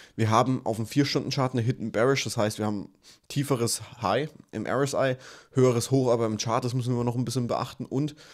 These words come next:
wenn wir jetzt doch noch mal ganz kurz auf den Daily Timeframe gehen, haben wir momentan, wenn der Daily Close so jetzt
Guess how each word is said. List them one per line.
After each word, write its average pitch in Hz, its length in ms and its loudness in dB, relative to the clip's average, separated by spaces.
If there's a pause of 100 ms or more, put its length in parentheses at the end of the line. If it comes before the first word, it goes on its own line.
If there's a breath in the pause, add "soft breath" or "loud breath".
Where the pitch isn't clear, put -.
(180 loud breath)
wenn 117 140 0
wir 120 60 0
jetzt - 180 -2
doch 120 80 2
noch 127 140 -2
mal 123 120 0
ganz 120 220 -2
kurz - 160 -8
auf 104 80 -2
den 113 120 -4
Daily 117 240 0
Timeframe 113 420 -2
gehen, 113 200 -2 (320 loud breath)
haben 113 320 2
wir 110 280 -2
momentan, 117 640 2 (140)
wenn 110 180 -4
der 117 100 0
Daily 117 260 0
Close 107 360 -2
so 120 160 2
jetzt - 280 -4